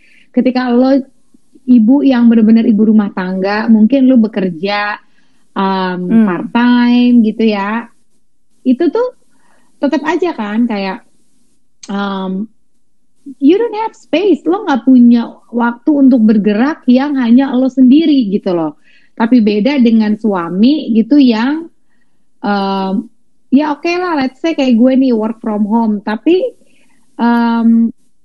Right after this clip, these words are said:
Speaker 1: pergerakan manuver suami gue tuh lebih luas untuk hal yang terkait dengan, um,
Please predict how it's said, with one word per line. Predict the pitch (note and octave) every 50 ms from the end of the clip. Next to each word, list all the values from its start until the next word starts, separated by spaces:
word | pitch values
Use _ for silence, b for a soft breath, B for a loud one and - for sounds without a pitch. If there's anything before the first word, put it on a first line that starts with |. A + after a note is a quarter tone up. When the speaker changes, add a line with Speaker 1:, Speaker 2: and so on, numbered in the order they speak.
| _ _ _
Speaker 1:
pergerakan | - C4+ B3 A#3 B3+ B3+ B3 B3 - C4 C4
manuver | C4 B3+ B3 B3+ C4 B3+ B3+ C4+
suami | B3+ - B3+ A#3+ B3 C4
gue | A#3+ C#4+ D4+
tuh | - F#4+ F4+
lebih | E4 B3 C#4+ C#4
luas | C#4+ D4+ F4 F#4 F4 -
untuk | - C4 C4 B3+ C4 C#4+ -
hal | B3 C#4 D4 D4+
yang | D4 C#4 C4 B3 B3+ C4 B3+
terkait | B3+ B3 A#3+ - A3+ A3+ A#3+ C4+ - -
dengan, | G#3+ G#3+ A3 A3 A#3 A#3+ B3 B3+ B3
um, | A#3 G#3 G#3 G3+ G3+ G3 F#3+ F#3+